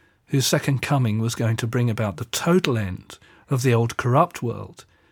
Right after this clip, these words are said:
before establishing a radically new creation.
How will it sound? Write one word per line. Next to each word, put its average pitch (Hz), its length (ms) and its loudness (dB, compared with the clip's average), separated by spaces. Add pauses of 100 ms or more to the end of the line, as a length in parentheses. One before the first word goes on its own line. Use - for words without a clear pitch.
(260)
before 165 360 2
establishing 117 600 -2
a 120 80 0
radically 117 600 0
new 127 540 0
creation. 127 720 -6